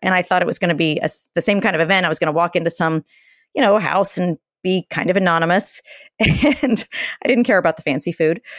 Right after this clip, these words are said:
um, but I cared about the anonymity. S-, but I decided to go to see what they were about because the way that the flyer described the organization really appealed to me.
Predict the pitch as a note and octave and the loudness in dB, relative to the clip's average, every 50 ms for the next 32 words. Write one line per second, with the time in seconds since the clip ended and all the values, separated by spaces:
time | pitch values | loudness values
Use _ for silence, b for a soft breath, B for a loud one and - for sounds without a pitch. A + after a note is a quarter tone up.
0 | B B B _ - G3+ F#3+ F#3 F3 D#3+ F3 E3 - G3+ F#3 F#3 F3+ - - G#3+ | B B B _ -2 2 2 4 2 2 0 0 0 2 0 0 0 0 0 0
1 | G#3 G3+ F#3+ F#3+ - - - F3+ E3 D#3 D#3+ E3 D#3 D#3 D3 C#3+ D3+ G#3 G#3+ - | 2 2 0 0 0 0 0 0 2 2 2 2 2 2 2 2 2 0 0 -2
2 | - - - C#4 C4+ C4+ B3 C#4+ - C#4 B3+ A#3+ B3 B3+ G#3+ A3+ A3+ A3+ A3+ A3+ | -4 -2 0 2 2 2 2 2 2 2 2 2 0 0 2 2 4 4 2 2
3 | - G#3 G#3+ A3 - G3 G3 F#3+ F#3 E3+ G3 G3+ G3+ F#3 - - F3 - F#3+ D#3+ | 2 0 0 2 2 2 4 4 4 4 2 2 2 2 0 -2 -4 -4 -4 -4
4 | - - D3+ D3 - - F3 F#3 F#3+ F#3+ D#3+ - - E3+ - F3 E3+ E3+ E3 D#3+ | -2 -4 -6 -6 -8 -2 0 2 2 2 0 -2 -4 -4 0 2 2 2 2 2
5 | C#3+ D#3+ D#3 - - - F3 D#3+ D#3+ D#3 D#3+ D#3+ E3 D#3 D#3 D#3+ D#3+ D#3+ G3 F#3+ | 0 0 -2 -2 0 2 2 0 2 0 -2 -2 -2 -2 -2 -2 0 2 2 0
6 | - - D#3+ D#3 D3+ D3 D#3 D#3+ D3+ - G3 E3+ E3+ - - D#3 C#3 - - E3 | 0 0 -2 0 0 0 0 -2 -2 0 0 0 0 -2 -2 -2 -2 -2 -2 -4